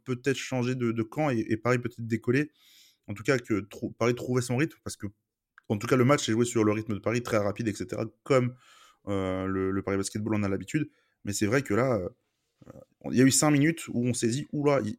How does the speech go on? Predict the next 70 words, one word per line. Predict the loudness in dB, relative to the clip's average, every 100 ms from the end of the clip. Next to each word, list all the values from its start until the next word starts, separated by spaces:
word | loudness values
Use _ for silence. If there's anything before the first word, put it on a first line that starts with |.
| -2
il | 2
y | 2
a |
vraiment | 4 4 4 0 -4 -16 -2
Paris, | 0 0 -2 0
Paris, | 2 2 0 -4 _ _ _
c'est | -4
ça | 0 2
qu'on | 6
devrait | 6 6
voir | 4 2
en |
fait | -2 -8 _
quasiment | -4 -2 -4
sur | -4 -4
quarante | -2 -2 -2
minutes, | -2 -2
c'est | -6 -4 -2 0
le | -2
niveau | 0 2 0 0 _ _ _ -4
qu'on | -2
attend. » | 0 -2 -2 _ _ _ -4
Euh, | 0
il |
y | 0
a |
eu |
une | 0
très | 2 4
belle | 4
presse | 2 -4
tout-terrain, | -2 0 2 2
elle | -2
a |
été | -4 -12
très | -2 0
bien | 2 0
amenée. | 0 -2 0 2 0 -2 _ _ _ -6
Euh, | -4 -2
aussi | 0 0 0
parce | 0 0
que, | 2
bah, | 4 4
Garrett | 2 0 0
Sims | -2 -2
s'est | 0
blessé, | 0 0 0
euh, | 0 -2
se, | -4 -4
se | -2
blesse | -2 0
à |
la | -2
mi-temps, | -2 -2 -4
et |
c'est | 0 0
là |
où | -2
tu | -6
te |
dis, « | -6 -4
Bon, | -2
bah, | -2
ils | -2
ont | -4
un |
porteur | -6 -6 -2
de |
balle | -2 -2
peu, | -6